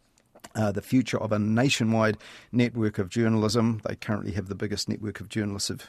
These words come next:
anyone in the country, uh, is in peril. And, um, we know that the Aussie owners are trying to sell Stuff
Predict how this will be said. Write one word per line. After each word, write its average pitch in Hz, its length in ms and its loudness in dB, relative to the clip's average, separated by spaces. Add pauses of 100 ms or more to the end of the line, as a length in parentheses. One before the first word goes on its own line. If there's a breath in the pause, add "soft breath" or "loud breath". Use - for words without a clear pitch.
(120)
anyone 104 280 2
in 101 100 -6
the 98 60 -10
country, 113 460 0 (400 loud breath)
uh, 117 180 4
is 123 160 2
in 101 140 2
peril. 120 520 4
And, 113 420 0
um, 113 260 4
we 117 140 4
know 120 340 6
that 101 280 -4
the 107 280 -2 (100)
Aussie 107 300 0
owners 113 360 4
are 95 80 -2
trying 101 220 -2
to 101 60 -6
sell 135 400 2
Stuff - 480 -4